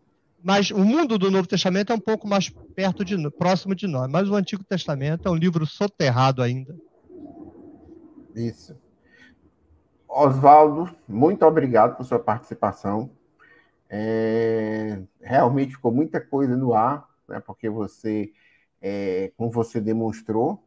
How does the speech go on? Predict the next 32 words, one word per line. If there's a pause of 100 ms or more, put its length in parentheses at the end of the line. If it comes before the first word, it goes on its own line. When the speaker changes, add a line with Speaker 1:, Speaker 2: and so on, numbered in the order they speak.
(120)
Speaker 2:
né,
você
estuda, (460)
você
é
apaixonado
pela
Bíblia, (280)
né,
você, (540)
você
traz
uma
imensa
contribuição, (300)
né? (340)
Eu
só
fico
esperando
quando
é
que
vai
sair
a
sua
tradução (420)
da
Bíblia
hebraica, (580)
né?